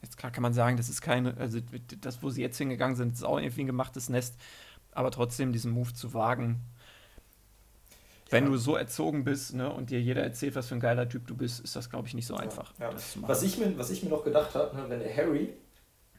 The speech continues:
Speaker 2: mal irgendwann nicht mehr mit der Meghan verheiratet ist oder so, ne,
Speaker 1: Mhm.
Speaker 2: dann hat der Typ ein richtiges Problem auch, ne? Weil der hat ja,
Speaker 1: Ja.
Speaker 2: also der, der hat ja
Speaker 1: Ja.
Speaker 2: wirklich alle Brücken hinter sich abgerissen, so.
Speaker 1: Ja.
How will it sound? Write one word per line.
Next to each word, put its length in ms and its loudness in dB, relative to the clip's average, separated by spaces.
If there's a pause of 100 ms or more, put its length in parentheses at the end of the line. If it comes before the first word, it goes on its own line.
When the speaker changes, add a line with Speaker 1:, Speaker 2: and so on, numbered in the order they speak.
(100)
Speaker 2:
mal 300 2
irgendwann 480 2
nicht 180 0
mehr 100 -2
mit 140 0
der 120 6
Meghan 280 0
verheiratet 540 -2
ist 160 -4
oder 180 0
so, 180 0
ne, 180 -2 (580)
Speaker 1:
Mhm. 220 0 (560)
Speaker 2:
dann 180 -10
hat 100 -12
der 160 -4
Typ 220 -6
ein 40 -4
richtiges 360 -2
Problem 440 2
auch, 260 -6
ne? 120 -6 (440)
Weil 100 -2
der 140 10
hat 120 2
ja, 100 12
Speaker 1:
Ja. 100 8
Speaker 2:
also 140 6
der, 240 6
der 160 4
hat 80 4
ja 60 6
Speaker 1:
Ja. 80 4
Speaker 2:
wirklich 260 2
alle 220 8
Brücken 420 2
hinter 220 -2
sich 120 2
abgerissen, 500 0
so. 220 -6 (300)
Speaker 1:
Ja. 200 -2